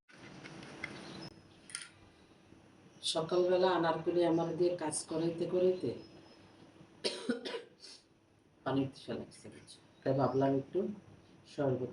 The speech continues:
খাই। দেখো এখানে কি কি আছে, চিয়া সিড আছে, তোকমা আছে, একটুখানি ভুসি আছে। আমার ঠান্ডা লাগার পরে না জোরে কথা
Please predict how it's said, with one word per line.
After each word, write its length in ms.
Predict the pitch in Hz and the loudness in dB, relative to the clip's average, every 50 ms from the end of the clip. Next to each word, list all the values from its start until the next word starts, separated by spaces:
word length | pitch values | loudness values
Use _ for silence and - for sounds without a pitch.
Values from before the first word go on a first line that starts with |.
| - | -8
খাই। 140 | - 117 - 110 113 | -4 -4 -2 2 4
দেখো 200 | 143 143 143 - 131 127 | 4 4 4 4 0 0
এখানে 280 | - 143 139 139 139 135 - | 2 2 4 4 4 2 0
কি 100 | - 135 127 - | -4 -6 -6 -2
কি 100 | - 123 120 113 117 | -2 0 0 0 -2
আছে, 180 | - - - 110 - - - - - - - - - - - - - - | -6 -12 -16 -16 -18 -18 -20 -20 -20 -20 -20 -20 -20 -20 -20 -14 -12 -6
চিয়া 260 | - - 175 175 175 175 | 2 4 6 6 6 4
সিড 180 | - 170 165 - 170 165 | 2 -4 -4 -2 -2 -2
আছে, 220 | 160 - - 175 180 196 - - - - - - - - | -2 -2 -4 -4 -4 -4 -4 -8 -20 -20 -20 -14 -2 4
তোকমা 440 | 147 147 147 151 - - 160 160 160 160 160 165 | 4 4 4 2 0 0 2 4 4 4 2 0
আছে, 220 | - - - 185 240 - - - - - - - - - - - - 214 | -2 0 2 2 2 0 -4 -14 -20 -20 -20 -16 -16 -16 -4 6 6 6
একটুখানি 540 | 220 220 - - - 214 220 208 196 190 170 135 123 | 6 6 0 2 2 4 4 6 6 6 6 6 4
ভুসি 260 | 123 117 - - 135 127 127 117 | 0 0 0 0 0 0 0 -2
আছে। 180 | - - - - - - _ - - - - _ - _ _ _ _ _ - - _ - | -4 -8 -16 -16 -18 -20 _ -20 -20 -20 -20 _ -20 _ _ _ _ _ -20 -20 _ -4
আমার 160 | 123 139 147 143 - | -4 -2 -2 -4 -8
ঠান্ডা 300 | - - 135 139 139 143 143 143 | -8 -4 -2 -2 0 -2 -2 -4
লাগার 240 | 147 156 160 160 - - | -4 -2 -2 -4 -2 0
পরে 180 | 165 165 165 175 185 | 2 2 4 4 4
না 60 | 175 139 117 - - - - - - | 2 0 -2 -8 -12 -18 -16 -6 -2
জোরে 240 | 139 135 135 139 135 - | 0 2 2 2 2 2
কথা 200 | 139 131 - 139 | -2 -2 -2 -4